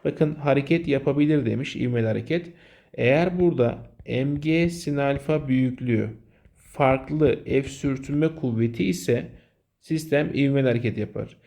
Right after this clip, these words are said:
Eğer burada bu iki kuvvet eşit büyüklükte ise net kuvvet sıfır yapar ve sistem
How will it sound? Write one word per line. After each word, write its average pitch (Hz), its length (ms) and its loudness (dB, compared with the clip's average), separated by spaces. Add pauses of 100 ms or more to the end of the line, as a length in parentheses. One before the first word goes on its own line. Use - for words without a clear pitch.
(240)
Eğer 165 360 2
burada 165 260 4
bu 139 120 -2
iki 165 220 -6
kuvvet 147 320 -2
eşit 165 280 -6
büyüklükte 151 400 -6
ise 120 200 -6
net 143 220 -2
kuvvet 151 320 -2
sıfır 147 220 -6
yapar 160 360 2 (140)
ve 135 140 -4
sistem 135 600 -2